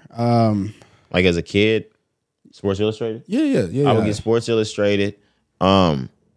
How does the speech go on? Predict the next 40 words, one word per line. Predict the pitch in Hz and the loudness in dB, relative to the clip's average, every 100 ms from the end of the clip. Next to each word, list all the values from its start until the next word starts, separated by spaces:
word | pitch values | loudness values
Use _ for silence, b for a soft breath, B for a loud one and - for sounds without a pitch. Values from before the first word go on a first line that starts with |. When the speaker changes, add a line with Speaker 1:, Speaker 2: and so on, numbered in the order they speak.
| - | -8
Speaker 2:
the | 78 | -4
Mad | 82 98 107 | 0 2 0
T | 104 110 | 0 -2
V | 101 107 110 | 0 0 -2
ones, | 107 107 110 - - - | -2 -4 -6 -10 -18 -8
I | 85 | -6
would | 92 | -4
cop | - 95 - | -2 -4 -2
those. | 95 92 95 95 - _ - | -2 0 -2 -4 -12 _ -6
I | |
don't | 98 | -2
even | 95 87 | -2 -2
know | 80 | -2
if | |
they | 85 82 | -2 -2
make | 85 90 - | 0 -2 0
those | 85 82 | 0 0
anymore. | 67 71 69 71 - _ _ _ _ - | -2 -4 -2 -4 -6 _ _ _ _ -6
Um, | - 76 78 67 57 - _ _ _ _ _ - - _ _ _ _ _ _ _ _ _ _ _ - | 0 2 2 0 -6 -16 _ _ _ _ _ -20 -20 _ _ _ _ _ _ _ _ _ _ _ -8
I'm | 73 | -4
never | 73 69 | 0 0
one | 67 62 | -2 -2
of | 67 | 0
those, | 62 64 | 0 0
like, | 64 62 | -2 -2
go | 64 | -2
grab | 65 67 64 69 | 0 0 0 -2
hip | 78 - | -6 -4
hop | 67 57 | -6 -6
magazines | 64 64 62 60 62 58 53 | -8 -8 -8 -10 -14 -16 -18
and | 60 | -20
shit. | - 64 57 _ - | -20 -20 -20 _ 0
Speaker 1:
Nah, | 101 101 90 87 | 4 6 4 2
my | 92 107 | -2 -2
moms | 104 123 127 | 0 2 2
used | 113 - | 0 -2
to | 107 | -4
collect | 107 107 90 | 0 0 -2
Jet, | 95 120 120 - | -2 0 -2 -6
though. | 98 107 | -10 -10